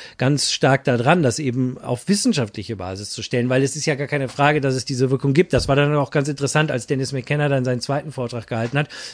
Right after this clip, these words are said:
Der sagte dann wiederum, ihm ist das eigentlich egal, ob D M T in irgendeiner Form, äh, endogen hergestellt, produziert oder wie auch immer wird.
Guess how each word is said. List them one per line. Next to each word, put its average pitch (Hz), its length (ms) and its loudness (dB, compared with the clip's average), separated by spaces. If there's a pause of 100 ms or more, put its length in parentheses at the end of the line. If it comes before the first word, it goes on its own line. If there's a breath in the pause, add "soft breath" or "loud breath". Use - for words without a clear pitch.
(100)
Der 135 160 6
sagte 160 280 2
dann 160 120 0
wiederum, 160 380 2 (720 loud breath)
ihm 202 160 4
ist - 100 2
das 170 120 -2
eigentlich 147 180 0
egal, 151 400 6
ob 135 260 0
D 139 260 4
M 131 140 2
T 151 180 4
in 156 100 2
irgendeiner 170 280 0
Form, 143 440 0
äh, 143 200 0
endogen 143 560 2
hergestellt, 143 640 0
produziert 147 520 2
oder 131 220 2
wie 120 140 0
auch - 100 -8
immer 175 380 2
wird. 123 320 0